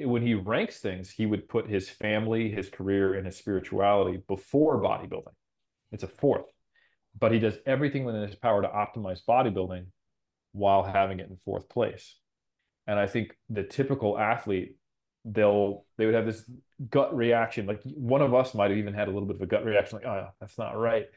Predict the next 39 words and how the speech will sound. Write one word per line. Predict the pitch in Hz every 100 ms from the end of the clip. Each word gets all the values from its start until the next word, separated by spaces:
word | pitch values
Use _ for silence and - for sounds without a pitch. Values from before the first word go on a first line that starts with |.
| _ -
Just | 113
listening | 120 131 135
to | 95
that, | 95 98
even | 113 117
though | 107
we, | 113
we | 127
fight | 107 123 107 107
it | 107
and |
we | 95
think, | 110 107
"Oh, | 98
no, | 101 101
this | 104
is | 95
worth | 92 113 165 - -
the |
compromise." | - 123 120 92 92 - - - _ _ _ _ -
You | 107
know, | 98
him | 107 104
putting | 117 101 98
it | -
in | 95 90
fourth | - 110 95 -
because, | 98 95 98
you |
know, | 95
we | 95
want | 98 101
to | 95
be | 92
a |
good | 90 95 107
human. | 98 85
We | 87
have | 90